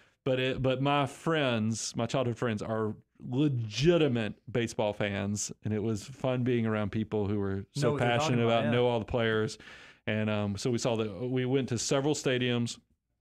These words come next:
Speaker 1: saw the Orioles. Um, we, we even drove to fight the weather. We went up to Toronto's stadium down in Florida, and then we also, of course, went to, to Braves to, to watch them play as well.
Speaker 2: Awesome.
Speaker 1: It was good.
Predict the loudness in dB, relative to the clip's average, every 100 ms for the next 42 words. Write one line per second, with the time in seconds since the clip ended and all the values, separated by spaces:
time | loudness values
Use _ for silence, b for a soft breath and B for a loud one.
0 | _ -20 -20 -6 -2 0 0 2 2 2
1 | 0 -2 -10 b b b b b -4 -2
2 | -2 -4 -6 -4 -2 -2 0 0 0 -2
3 | 0 2 2 2 -2 -2 0 0 0 0
4 | 0 0 0 0 -2 -2 0 0 0 -2
5 | -2 -2 -2 -4 -2 0 0 0 0 0
6 | -2 -2 -2 0 -2 0 0 0 -2 -2
7 | -2 -2 -2 -4 -6 b b b b -4
8 | -2 0 0 0 -2 -2 -2 -2 -2 -4
9 | -2 -2 -2 -4 -2 -2 -2 -4 -6 -6
10 | -4 -8 -14 _ _ 0 0 0 -4 -12
11 | _ -14 -8 -6 -4 -4 -4 -6 -8 -8
12 | -8 -10 -10 -10 -10 -10 -12 -10 -16 -14
13 | -18